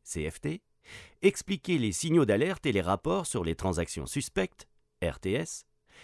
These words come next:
Discuter des politiques de gouvernance de U B A sur la L B C, F T. Décrire la loi F A T C A et ses sanctions,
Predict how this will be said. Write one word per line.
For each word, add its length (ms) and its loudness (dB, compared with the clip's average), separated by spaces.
Discuter 500 2
des 100 4
politiques 460 2
de 80 0
gouvernance 680 2
de 100 -4
U 160 0
B 180 4
A 280 0
sur 200 -6
la 200 -2
L 80 2
B 160 0
C, 280 -6
F 160 -4
T. 220 -4
Décrire 420 4
la 120 6
loi 420 4
F 200 4
A 80 2
T 160 -2
C 240 -2
A 260 -4
et 80 4
ses 160 0
sanctions, 560 0